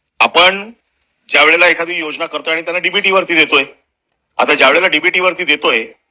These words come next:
ते एका क्लिक वरती कळतो, नाव टाकलं की, की ही महिला कुठली कुठली योजना घेते म्हणून. दुसरा लाभ घेताच येत नाही. मग त्यांना कशाच्या आधारावरती तुम्ही हे पैसे दिले? म्हणजे थोडक्यात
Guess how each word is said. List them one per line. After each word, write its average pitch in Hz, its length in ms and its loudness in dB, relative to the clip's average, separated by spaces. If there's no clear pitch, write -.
ते 165 100 4
एका 175 140 0
क्लिक 190 260 -2
वरती 196 200 0
कळतो, 185 280 0
नाव 180 160 4
टाकलं 170 260 2
की, 160 160 2
की 165 60 2
ही 185 140 4
महिला 180 200 4
कुठली 180 280 -4
कुठली 175 220 -4
योजना 170 260 -2
घेते 160 220 -2
म्हणून. 151 220 0
दुसरा 170 180 2
लाभ 185 180 2
घेताच 196 280 0
येत 190 160 -4
नाही. 151 160 0
मग 190 100 4
त्यांना 170 180 4
कशाच्या 240 340 2
आधारावरती 247 400 0
तुम्ही 240 180 -2
हे 240 60 -2
पैसे 208 200 -2
दिले? 175 180 -4
म्हणजे 135 320 0
थोडक्यात 254 380 2